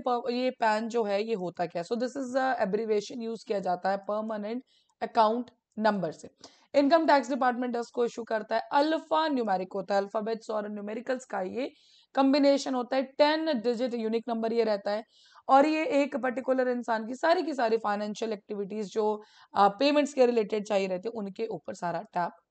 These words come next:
करता है। Done? So now these, ये रहा एक तरह का पैन, लेकिन ये अलग-अलग पार्ट्स में बटा। For example, पहले जो हमारे तीन ये है, एएफ़ज़ेड है, जैसे इसके अंदर ये एक पैन कार्ड आप समझ लिए, तो कोई भी ए से लेके जेड तक जो है ये अल-,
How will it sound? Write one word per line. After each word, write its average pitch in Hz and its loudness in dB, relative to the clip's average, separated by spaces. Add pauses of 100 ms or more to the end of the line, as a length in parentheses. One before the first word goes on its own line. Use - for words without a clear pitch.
(120)
करता - -4
है। - -14 (220)
Done? 262 4 (760)
So 302 8
now 311 0 (200)
these, 269 2
ये 269 2
रहा 269 4
एक 247 2
तरह 196 2
का 202 -4
पैन, 208 -6
लेकिन 339 -8
ये 320 -2
अलग-अलग 254 -2
पार्ट्स 190 0
में 180 -10
बटा। 175 -4
For 269 2
example, 220 -4 (540)
पहले 294 10
जो 330 2
हमारे 254 2
तीन 277 -2
ये 202 -2
है, 202 -2
एएफ़ज़ेड 196 0
है, 190 0
जैसे 185 -6
इसके 180 -10
अंदर 190 -6
ये 208 2
एक 190 -6
पैन 180 0
कार्ड 202 0
आप 180 -4
समझ 175 -6
लिए, 190 -4 (400)
तो 311 -2
कोई 370 4
भी 320 0
ए 294 -2
से 285 -2
लेके 240 -2
जेड 269 4
तक 220 0
जो 196 -6
है 233 -2
ये 220 0
अल-, - -8